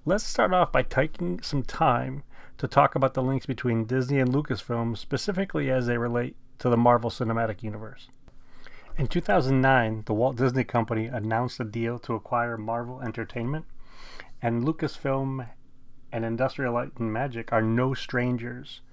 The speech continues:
to the Earth's mightiest heroes. In fact, Industrial Light and Magic was involved in bringing Ang Lee's Hulk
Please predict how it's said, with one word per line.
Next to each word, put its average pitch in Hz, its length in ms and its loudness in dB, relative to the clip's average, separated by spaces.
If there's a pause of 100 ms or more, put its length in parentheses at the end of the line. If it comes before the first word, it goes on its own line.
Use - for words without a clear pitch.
(540)
to 113 240 -4
the 117 120 -6
Earth's 123 420 -4
mightiest 113 460 0
heroes. 113 440 -2
In 110 120 -4
fact, 120 360 -2 (560)
Industrial 123 480 2
Light 127 140 2
and 113 100 -2
Magic 120 320 -2
was 113 160 0
involved 110 500 0
in 117 300 -4
bringing 113 540 -2
Ang 117 420 0
Lee's 113 440 -4
Hulk - 500 2